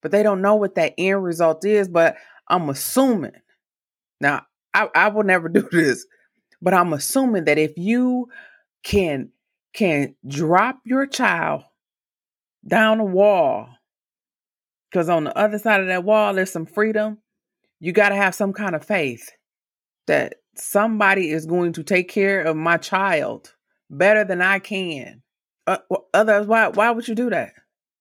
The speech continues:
Why would you do that? There, there's some level of faith, whatever, I think, you know, whether they're, they're Catholic or whether they're Christian, there's some higher power or something in them that they're believing is going to be better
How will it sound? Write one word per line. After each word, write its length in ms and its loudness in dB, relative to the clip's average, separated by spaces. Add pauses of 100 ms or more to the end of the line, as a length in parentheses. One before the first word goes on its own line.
(160)
Why 200 0
would 140 -4
you 100 -4
do 160 0
that? 200 -4 (800)
There, 140 0
there's 260 0
some 160 -4
level 360 0
of 100 -6 (100)
faith, 420 0
whatever, 680 2 (420)
I 40 -6
think, 280 -2 (100)
you 100 -6
know, 280 -4 (260)
whether 240 0
they're, 380 -2
they're 240 -6 (180)
Catholic 840 -2
or 80 -8
whether 260 -10
they're 120 -10
Christian, 880 0 (540)
there's 200 0
some 280 0
higher 420 -2
power 600 0
or 160 -4
something 520 -2
in 200 2
them 280 0 (300)
that 120 -2
they're 160 0
believing 540 0
is 120 0
going 260 0
to 100 -8
be 160 -6
better 600 0